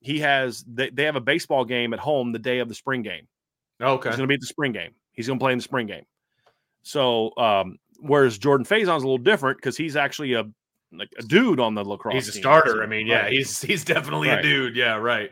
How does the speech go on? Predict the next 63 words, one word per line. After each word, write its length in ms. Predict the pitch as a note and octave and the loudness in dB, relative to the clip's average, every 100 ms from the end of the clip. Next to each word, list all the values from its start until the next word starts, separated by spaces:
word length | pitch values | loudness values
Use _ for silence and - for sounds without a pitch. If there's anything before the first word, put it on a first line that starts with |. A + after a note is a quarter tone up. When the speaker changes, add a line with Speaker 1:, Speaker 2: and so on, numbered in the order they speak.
| - | -12
Speaker 1:
So, 440 | - C#3+ B2+ A2+ | 0 4 4 2
uh, 320 | - A2+ G2+ F#2 - _ | 0 2 2 0 -8 _
y-, 100 | B2+ - - - | -20 -20 -20 -12
I, 100 | B2+ C3+ | -10 0
as 200 | C#3+ D#3 | 4 4
I 140 | F3+ G#3+ | 4 0
said 400 | - G#3 C#3 B2+ | 0 -4 -4 -8
before, 420 | D3 - F#2+ D#2+ | -8 -6 -8 -10
it's 180 | F2 - | -14 -2
not, 260 | E3+ A3 _ _ _ - | 0 0 _ _ _ -10
it's 200 | D#3 - | -8 -8
the 120 | - | -8
practices 720 | B2 - G#3 B3 - A3 G3 D#3+ | -8 -2 0 0 -6 -2 -2 0
are 80 | |
not 280 | D#3 D3 - | -2 -2 -2
the 160 | B2 B2 | -4 -2
issue. 360 | A#2+ D2+ D2+ D#2 | -2 -6 -16 -12
The 160 | A#2+ | -6
issue 280 | D#3 - D#3+ | -6 -4 0
is, 280 | D3 B2+ A2 _ _ _ _ | 2 2 -2 _ _ _ _
will 160 | C#3 D#3+ | -2 0
he 160 | D#3+ E3+ | 0 -2
be 140 | D3+ | 0
able 240 | D#3+ E3+ F3 | 0 0 -2
to 140 | D#3 | -4
do 280 | A2+ D3+ F3+ | -4 -2 -2
the 140 | D#3+ | 0
other 340 | D3 E3 E3 C3+ | 0 2 0 0
off 300 | C3+ D3 - | -2 -4 -6
the 100 | C3+ | -10
field 460 | - F3 E3 D3 | -4 0 0 0
work? 380 | A#2+ A#2 G2 D2+ - | -2 -2 -2 -8 -10
You 100 | A#2+ | -2
know, 320 | A#2+ B2 A#2+ _ _ _ _ _ _ _ _ | 0 0 -2 _ _ _ _ _ _ _ _
go 120 | D3+ | 0
to 60 | F3 | 0
practice, 380 | D#3 E3 E3 B2+ | 2 0 0 -2
you 60 | C#3 | -4
gotta 160 | C#3+ | -2
then 160 | C3 B2+ | -2 -4
hustle 340 | - E3 D3+ | -6 -8 -4
Speaker 2:
Right. 60 | C3 | -4
Speaker 1:
to 20 | |
go 200 | A#2 C#3 | -2 0
to 80 | C3+ | 0
baseball 420 | A2+ C#3+ - A2+ | -2 -6 -4 -6
practice, 460 | G2 F#2+ F2 _ - | -6 -10 -14 _ -16
right? 220 | F#2+ G#2+ | -10 -8
That, 160 | A#2+ B2 | -8 -4
that's 220 | E3+ G3 | -2 -2
Speaker 2:
Right. 80 | F#3 | -2
Speaker 1:
my 120 | G3+ | -4
concern. 520 | F3+ C3 A2 F#3+ B2+ | -4 -6 -6 -4 -4
I'm 100 | G#2 | -4
not 140 | G3 A3+ | -4 -4
saying 160 | G#3+ | -2
he 100 | F#3 | -4
Speaker 2:
<clears throat> 0 | |
Speaker 1:
can't 320 | D#3+ E3+ D#3 C#3 | -2 -2 -2 2
do 140 | G3+ | 0
it, 100 | D#3+ | 0
but 140 | C#3 | -4
that's, 280 | - D#3 - | -2 -2 -2